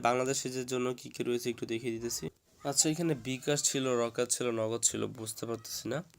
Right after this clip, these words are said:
তো এইখানে maybe একটু পরে আবার চলে আসবে, এখন হয়তো বা অপশনগুলো আসতেছে না। আমি একটু আগে ডিপোজিট করলাম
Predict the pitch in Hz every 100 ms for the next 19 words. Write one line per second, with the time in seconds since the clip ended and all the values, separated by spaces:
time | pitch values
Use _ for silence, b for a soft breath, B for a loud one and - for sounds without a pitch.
0 | B B B B B - 147 165 180 175
1 | 175 165 151 156 156 143 143 143 135 135
2 | 156 143 117 120 120 120 127 123 123 117
3 | 110 - 120 117 117 - 117 - 107 107
4 | 110 - 117 120 117 113 113 113 113 104
5 | 98 98